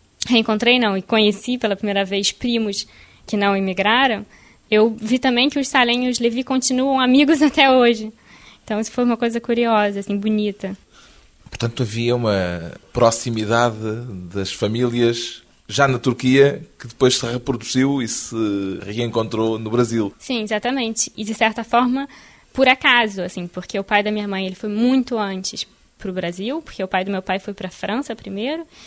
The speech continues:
Speaker 1: e os meus pais, eles foram se conhecer mesmo por questões políticas, já mais velhos. Então, é uma coisa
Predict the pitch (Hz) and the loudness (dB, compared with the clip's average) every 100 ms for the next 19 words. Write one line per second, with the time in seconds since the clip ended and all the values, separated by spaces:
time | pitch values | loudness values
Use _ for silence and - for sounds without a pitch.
0 | - - - 254 269 277 269 - 254 285 | -20 -20 -2 2 4 4 4 2 2 2
1 | - 254 262 - 262 269 - 277 254 247 | 2 0 -2 -2 0 -2 -6 -4 -4 -4
2 | - 269 247 254 285 302 294 294 285 - | -2 -2 0 -2 -4 -4 -6 -8 -10 -6
3 | 262 269 - 311 269 269 - - 180 190 | -2 -2 0 2 4 4 0 -2 -2 0
4 | 202 226 226 233 240 214 202 190 202 196 | 2 2 0 0 2 2 0 -8 -14 -12
5 | - - - 247 226 208 214 214 214 214 | -12 -12 -14 -14 -10 -8 -8 -8 -8 -8
6 | 220 | -8